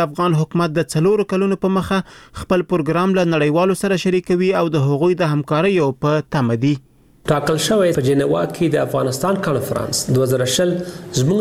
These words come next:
Speaker 2: د لیدلوري د تحقق په اړه جوړ شي. نږدې سل هیوادونه او نړیوال سازمانونه چې زموږ اصلي متحدین دي، په دې کنفرانس کې به په حضوري او آنلاین ډول برخه واخلي.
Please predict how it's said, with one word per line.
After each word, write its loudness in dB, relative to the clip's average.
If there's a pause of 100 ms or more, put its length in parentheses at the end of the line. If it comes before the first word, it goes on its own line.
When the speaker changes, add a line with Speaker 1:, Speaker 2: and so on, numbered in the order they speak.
Speaker 2:
د 2
لیدلوري 2
د -2
تحقق -4 (100)
په -2
اړه 2 (100)
جوړ 0
شي. -6 (460)
نږدې 0
سل 0
هیوادونه 0
او 0 (140)
نړیوال 2
سازمانونه 0
چې -4
زموږ 2 (600)
اصلي 0
متحدین 0
دي، 0
په -4
دې 0 (100)
کنفرانس -2
کې -2
به 0 (420)
په 0
حضوري 2
او 0 (120)
آنلاین 0
ډول 2
برخه -2
واخلي. -4